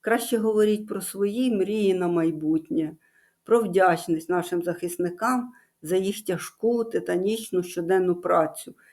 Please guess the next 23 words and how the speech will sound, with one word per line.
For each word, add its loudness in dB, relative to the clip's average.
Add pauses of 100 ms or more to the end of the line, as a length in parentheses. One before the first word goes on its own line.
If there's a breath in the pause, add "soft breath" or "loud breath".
(120)
яка 2
наближає 2
нашу -2
перемогу. 2 (1080)
Замість 0
«ми 4
за 4
тебе 4
хвилюємось», 4 (340)
краще 2
скажіть -2 (180 soft breath)
«ми 6
за 6
усіх 0
вас -2
молимось». 0 (1600)
Щоб 0
військовий 4
сам 0
хотів -6
з -10
вами 0
спілкуватись, -4